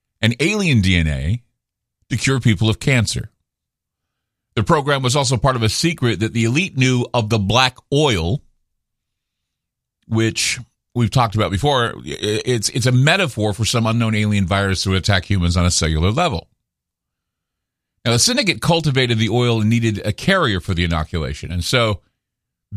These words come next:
bees were used to carry the virus. And the bees would randomly infect the human host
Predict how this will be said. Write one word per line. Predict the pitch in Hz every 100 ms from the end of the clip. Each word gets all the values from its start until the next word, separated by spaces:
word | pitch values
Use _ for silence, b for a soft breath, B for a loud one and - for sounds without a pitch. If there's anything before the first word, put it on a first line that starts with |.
| 92
bees | 147 208 208 147 107
were | 104
used | 87 78 64 73 113 - - _ _ _ _ _ _ _ _ _ -
to | 104
carry | 127 107
the | 87
virus. | 78 78 64 69 -
And | - 104
the |
bees | 101 151 190 143
would | 127
randomly | 110 151 180 175 165 147
infect | 123 120 143 -
the | 98
human | 156 165 143
host | 113 98 - -